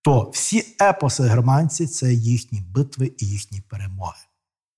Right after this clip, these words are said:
Очевидно, були поразки, але про них мовчать. Бо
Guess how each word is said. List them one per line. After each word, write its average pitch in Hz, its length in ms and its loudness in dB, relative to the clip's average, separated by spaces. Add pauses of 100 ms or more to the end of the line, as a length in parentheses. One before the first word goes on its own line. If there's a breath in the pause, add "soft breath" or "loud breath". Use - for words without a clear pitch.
(280)
Очевидно, 165 440 2
були 190 220 2
поразки, 151 720 0
але 107 160 -6
про 110 160 -10
них 110 200 -8
мовчать. 101 500 -12 (680)
Бо 120 580 2